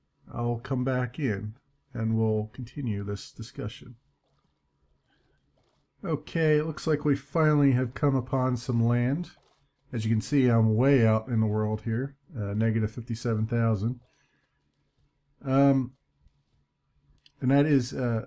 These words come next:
it's actually further than I had anticipated, but, uh, I guess the command works a little bit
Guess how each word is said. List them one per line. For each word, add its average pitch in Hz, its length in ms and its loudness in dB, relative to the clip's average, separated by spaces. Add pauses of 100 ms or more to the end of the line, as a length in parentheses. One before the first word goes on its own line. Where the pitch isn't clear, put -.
it's 143 180 -6
actually 156 280 -2
further 143 320 4
than 123 160 2
I 113 240 2 (180)
had 117 160 -2
anticipated, 113 840 -2
but, 104 260 -6
uh, 104 240 0 (100)
I 110 60 -4
guess 117 180 -4
the 123 100 -6
command 120 380 2
works 113 240 -2
a 117 40 -6
little 113 160 0
bit 107 180 -2